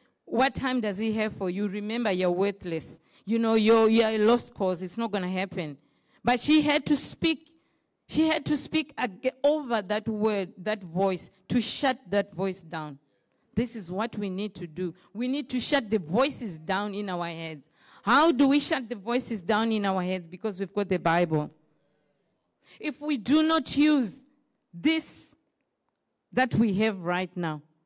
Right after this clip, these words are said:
then we are not going to be able to shut the voice. The voice is gonna come and talk. The voice is gonna come and talk. It's gonna come and drive you mad.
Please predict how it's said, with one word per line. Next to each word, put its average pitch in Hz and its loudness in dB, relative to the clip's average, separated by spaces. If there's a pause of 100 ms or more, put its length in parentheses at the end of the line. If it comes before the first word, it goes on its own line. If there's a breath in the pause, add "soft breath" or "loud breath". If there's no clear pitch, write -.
(180)
then 196 -2
we 175 -6
are 170 -10
not 175 -16
going 170 -10
to 151 -20
be 151 -20
able 156 -20
to - -20
shut 165 -12 (160)
the 151 -10
voice. 139 -12 (420)
The 190 6
voice 190 -2
is 175 -10
gonna 165 -10
come 170 -18
and 151 -16
talk. 147 -16 (1300)
The 196 4
voice 220 -2
is 180 -10
gonna 190 -6
come 196 -6
and 165 -4
talk. 190 -6
It's 180 -8
gonna 185 -6
come 226 -8
and 175 -10
drive 180 -4
you 202 4 (240 soft breath)
mad. 185 -4